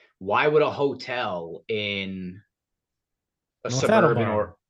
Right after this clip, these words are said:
Speaker 1: yeah, a suburban or rural
Speaker 2: I know there's
Speaker 1: community
Speaker 2: one in North Attleboro on Route
Speaker 1: There's one
Speaker 2: one,
Speaker 1: in
Speaker 2: and
Speaker 1: De-, there's one in Dedham, too.
Speaker 2: I know exactly which one it
Speaker 1: And,
Speaker 2: is, too.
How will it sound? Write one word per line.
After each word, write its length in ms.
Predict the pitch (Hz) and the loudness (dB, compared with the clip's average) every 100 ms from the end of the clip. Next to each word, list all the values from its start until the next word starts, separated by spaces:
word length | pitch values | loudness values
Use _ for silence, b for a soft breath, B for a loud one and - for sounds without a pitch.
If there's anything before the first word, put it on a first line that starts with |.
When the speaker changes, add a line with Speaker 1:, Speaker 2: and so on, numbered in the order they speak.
| _ _ _ _ - | _ _ _ _ -2
Speaker 1:
yeah, 260 | 135 104 | 0 0
a 40 | 95 | -6
suburban 440 | - 104 113 110 | -6 -4 -2 -2
or 100 | 104 | -4
rural 320 | 98 104 101 98 | -2 -2 -2 2
Speaker 2:
I 120 | 143 | 4
know 200 | 147 143 | 6 6
there's 340 | 127 143 139 | 6 6 4
Speaker 1:
community 60 | 117 | 4
Speaker 2:
one 240 | 139 135 | 4 4
in 200 | 131 127 | 2 0
North 260 | 117 117 101 | -2 -4 -4
Attleboro 680 | 110 107 101 98 98 90 92 | -2 -2 -2 -2 -4 -6 -6
on 240 | 127 104 98 | -4 -2 -2
Route 140 | 101 | -4
Speaker 1:
There's 60 | 98 | -2
one 120 | 104 | -2
Speaker 2:
one, 140 | 95 | -2
Speaker 1:
in 60 | 98 | -4
Speaker 2:
and 120 | 92 | -8
Speaker 1:
De-, 60 | - _ | -12 _
there's 200 | 117 101 98 - | -8 -6 -10 -14
one 160 | 117 107 | -8 -6
in 100 | 95 | -6
Dedham, 320 | 87 82 82 | -8 -10 -12
too. 180 | 85 85 | -14 -2
Speaker 2:
I 80 | 139 | 4
know 180 | 143 139 | 8 8
exactly 540 | 123 110 120 113 123 | 6 4 2 0 0
which 200 | 110 107 - | 0 -4 -6
one 140 | 101 | -6
it 120 | 90 | -6
Speaker 1:
And, 120 | 95 | -6
Speaker 2:
is, 160 | 98 - | -4 -6
too. 220 | 107 95 | -6 -10